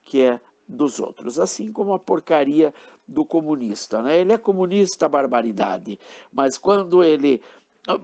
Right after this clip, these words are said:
mas quando você conversa com ele, o que que é o comunismo de fato, ele não sabe. Ele não tem ideia do que seja viver com uma ração diária de comida.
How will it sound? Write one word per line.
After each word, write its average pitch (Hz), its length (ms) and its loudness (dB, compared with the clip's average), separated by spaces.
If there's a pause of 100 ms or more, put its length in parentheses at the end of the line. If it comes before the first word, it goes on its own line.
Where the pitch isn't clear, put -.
(240)
mas 143 220 0
quando 208 240 0
você 160 220 -6
conversa 120 640 0
com 120 220 0
ele, 120 160 4
o 127 60 -2
que 202 140 -6
que 180 160 0
é 160 40 4
o 147 80 -2
comunismo 160 1000 0
de 113 140 0
fato, 135 520 -4 (400)
ele 330 140 6
não 349 220 4
sabe. 254 680 0 (560)
Ele 240 180 2
não 262 160 0
tem 226 240 0
ideia 160 480 4
do 123 140 -6
que - 120 -12
seja 127 580 0 (260)
viver 143 760 0 (140)
com 151 120 2
uma 147 200 0
ração 175 920 -2 (1040)
diária 131 840 0
de 110 160 -10
comida. 107 640 -4